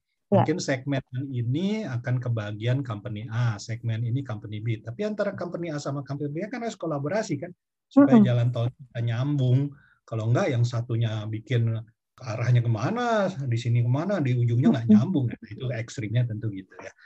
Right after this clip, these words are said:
Speaker 2: Jadi
Speaker 1: Oke.
Speaker 2: benar sekali, eh, seringkali terjadi bahwa dalam suatu kebutuhan konsumen yang demikian kompleks, itu tidak bisa dipenuhi oleh satu perusahaan saja, tapi beberapa perusahaan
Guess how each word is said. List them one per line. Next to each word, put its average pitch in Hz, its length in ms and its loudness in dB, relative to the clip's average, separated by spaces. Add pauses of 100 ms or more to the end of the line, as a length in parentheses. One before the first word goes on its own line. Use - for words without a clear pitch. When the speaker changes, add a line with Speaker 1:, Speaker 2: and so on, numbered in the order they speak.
(380)
Speaker 2:
Jadi - 100 0
Speaker 1:
Oke. 175 60 6
Speaker 2:
benar 170 240 6
sekali, 190 320 0
eh, - 560 -8
seringkali 147 560 -2
terjadi 139 640 -2
bahwa 120 480 0 (320)
dalam 131 480 0
suatu 123 640 -2
kebutuhan 123 560 0
konsumen 120 480 -2
yang 117 160 2
demikian 117 400 -2
kompleks, 139 720 -4 (460)
itu 120 240 -6
tidak 120 260 -2
bisa 120 240 0
dipenuhi 123 320 -2
oleh 117 240 -2
satu 120 320 -6
perusahaan 117 400 -6
saja, 131 400 -4
tapi 123 240 -4
beberapa 117 400 -2
perusahaan 120 640 -4